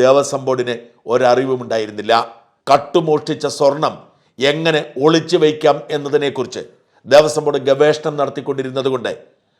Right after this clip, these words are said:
ഭഗവാനെ കാണാൻ വരുന്ന ഭക്തജനങ്ങൾക്ക് വേണ്ട ഒരുക്കങ്ങളൊന്നും ചെയ്യാൻ അവർക്ക് കഴിഞ്ഞില്ല.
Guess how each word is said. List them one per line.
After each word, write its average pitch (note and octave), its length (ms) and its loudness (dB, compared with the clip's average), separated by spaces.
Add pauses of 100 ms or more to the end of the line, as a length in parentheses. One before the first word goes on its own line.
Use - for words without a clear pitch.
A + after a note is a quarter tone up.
(140)
ഭഗവാനെ D3+ 540 4
കാണാൻ D3+ 340 2
വരുന്ന C#3 280 -2
ഭക്തജനങ്ങൾക്ക് D3 680 -2
വേണ്ട C3+ 160 0 (520)
ഒരുക്കങ്ങളൊന്നും D3+ 800 0 (320)
ചെയ്യാൻ C3+ 300 2 (140)
അവർക്ക് B2+ 300 -8
കഴിഞ്ഞില്ല. A2 360 -2